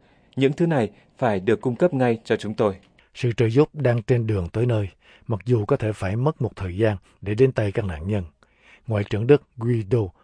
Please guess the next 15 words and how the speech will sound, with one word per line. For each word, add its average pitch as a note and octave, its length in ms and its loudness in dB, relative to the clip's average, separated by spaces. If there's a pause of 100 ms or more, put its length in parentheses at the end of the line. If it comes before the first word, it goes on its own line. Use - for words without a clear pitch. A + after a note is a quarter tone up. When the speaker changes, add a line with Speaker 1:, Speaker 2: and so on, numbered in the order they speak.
(240)
Speaker 2:
Westerwelle A2 720 0 (260)
loan A#2 260 0
báo C3 140 2
viện G2 260 -4
trợ F2 240 -4
tức C#3+ 140 -4
thời F#2+ 260 -2 (340)
hơn A#2+ 300 0
sáu C3 320 -2
trăm A#2 220 -2
năm G#2+ 140 -2
mươi G#2+ 100 -2
ngàn E2 280 -6
đô G2+ 120 -2
la. G2 220 -4